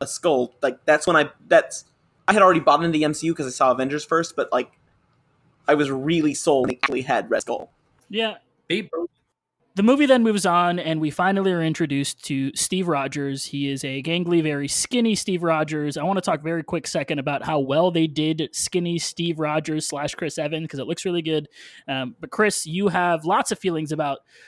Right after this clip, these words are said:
Speaker 2: Chris Evans in this role, and I'm gonna agree with a lot of the things you're about to say, but Chris Evans is the perfect casting for this role, even if it wasn't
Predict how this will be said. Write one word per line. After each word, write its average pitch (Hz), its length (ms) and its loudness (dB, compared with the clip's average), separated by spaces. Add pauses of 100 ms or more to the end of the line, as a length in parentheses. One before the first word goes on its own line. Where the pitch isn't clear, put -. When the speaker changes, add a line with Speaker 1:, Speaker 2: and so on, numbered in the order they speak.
(340)
Speaker 2:
Chris 185 200 0
Evans 165 300 2
in 156 120 0
this 147 200 -4
role, 151 240 2
and 151 100 0
I'm 156 180 0
gonna 180 240 2
agree 165 220 2
with 180 140 4
a 165 60 2
lot 160 220 4
of 156 80 -2
the 143 60 -10
things 147 180 -2
you're 156 60 -2
about 135 200 -4
to 160 60 -6
say, 170 420 2
but 135 260 -4 (380)
Chris - 220 0
Evans 180 580 0 (400)
is 165 460 0 (300)
the 165 120 0
perfect - 600 2
casting 165 440 -2
for 151 120 -4
this 143 200 -4
role, 139 280 0
even 151 320 -2
if 139 120 -4
it 147 100 0
wasn't 143 500 -2